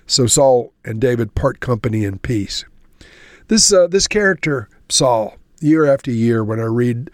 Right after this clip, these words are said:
Saul, I just can't help be moved with pity at the man. He, he essentially, I think, started out fairly well,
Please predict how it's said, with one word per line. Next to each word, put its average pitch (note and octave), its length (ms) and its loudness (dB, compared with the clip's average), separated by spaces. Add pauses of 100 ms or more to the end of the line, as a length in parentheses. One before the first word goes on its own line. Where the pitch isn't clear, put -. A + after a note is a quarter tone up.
(180)
Saul, B2 400 0
I B2+ 120 -2
just G3 240 -4
can't G3 280 -4
help D#3 300 -4
be B2+ 140 0
moved A#2+ 640 -2 (580)
with - 240 -2
pity G#3+ 400 -2 (240)
at B2 160 -4
the C#3 80 -4
man. A2+ 300 -2
He, C#3+ 220 -2 (260)
he A3+ 140 0
essentially, F#3 640 -2
I C3 100 -2
think, G3+ 360 -2
started E3+ 440 0
out D#3+ 240 -4
fairly E3+ 360 2
well, D#3 360 -2